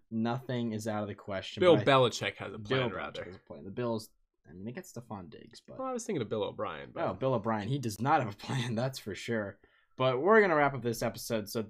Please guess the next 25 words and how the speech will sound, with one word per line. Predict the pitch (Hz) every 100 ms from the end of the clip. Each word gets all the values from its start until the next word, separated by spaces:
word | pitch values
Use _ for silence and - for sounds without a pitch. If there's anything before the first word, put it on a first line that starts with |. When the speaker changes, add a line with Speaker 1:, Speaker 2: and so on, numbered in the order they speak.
| -
Speaker 1:
thank | 151 143
you | 139
guys | 135 131 131
for | - 117
listening. | 131 127 127 120 120 -
I | 110
know | 120 151 151
it |
was | 135 117
a |
very, | 98 98 120 120 120
very | 101 95 110 113 107
quick | - 120 110
episode, | 110 98 - 117 110 101
but | 101 98 _ _ _ _
there's | - 123 127 -
only | 151 156 147
so | 135 - 127 123
much | 127 123
we | 117 117
can | 117 104 101
do | 107 113 117
with | 107 - -
the | 98
current | - - 127 117 113 113